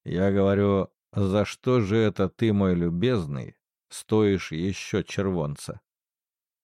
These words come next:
«Вы, говорит, мне сами обещали».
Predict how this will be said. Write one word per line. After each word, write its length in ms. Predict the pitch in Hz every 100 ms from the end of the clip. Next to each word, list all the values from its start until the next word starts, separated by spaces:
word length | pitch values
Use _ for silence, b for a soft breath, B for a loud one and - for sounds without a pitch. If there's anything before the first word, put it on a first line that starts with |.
| -
«Вы, 280 | 104 170
говорит, 580 | 190 165 180 175 165 -
мне 240 | 170 165 131
сами 380 | - - 165
обещали». 640 | 151 131 110 - 92 80 80